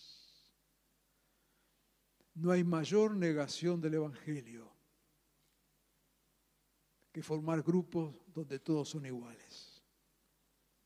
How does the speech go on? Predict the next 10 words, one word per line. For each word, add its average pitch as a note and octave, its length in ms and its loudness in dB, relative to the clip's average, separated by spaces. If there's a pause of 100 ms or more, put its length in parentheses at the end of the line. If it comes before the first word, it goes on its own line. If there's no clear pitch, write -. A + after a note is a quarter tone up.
(140)
donde C#3+ 260 -14
todos D#3+ 300 2
piensan D#3 400 -2
lo C3+ 100 -12
mismo, A2+ 400 -16 (880)
donde C3+ 260 -6
todos D3+ 300 8
sienten C#3+ 340 -2
lo C3+ 100 -8
mismo. C3 480 -12